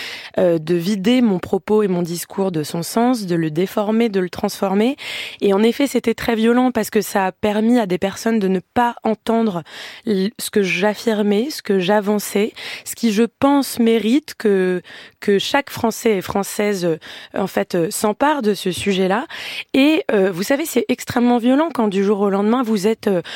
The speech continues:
euh, u-, perçu, euh, reçu comme une, une, une parfaite image de l'intégration, euh, euh, un symbole. Vous savez, quand on vous met, euh,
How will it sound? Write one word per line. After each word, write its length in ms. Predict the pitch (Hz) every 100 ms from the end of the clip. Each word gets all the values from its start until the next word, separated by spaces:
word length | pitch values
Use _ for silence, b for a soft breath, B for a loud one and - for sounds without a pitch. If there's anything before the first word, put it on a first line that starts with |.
| B B B
euh, 220 | - 185 175
u-, 260 | - 196 - 233 208
perçu, 640 | - 226 - - 247 247 254
euh, 100 | 196
reçu 560 | 190 233 - - 240 247
comme 220 | 226 202
une, 340 | 190 185 170 160 B B B
une, 460 | 220 214 202 190 180
une 180 | - 202
parfaite 540 | - - - 240 -
image 560 | 233 240 240 247 233 202 185 B B
de 160 | - 185
l'intégration, 1200 | 254 220 - 214 175 185 180 - 254 254 254 247
euh, 100 | 214 - B B
euh, 100 | 202
un 100 | -
symbole. 600 | 208 - 240 233 202 233 233
Vous 80 | 196
savez, 160 | 247
quand 220 | 262 226 226
on 60 |
vous 160 | 202 214
met, 280 | 226 240
euh, 120 | 233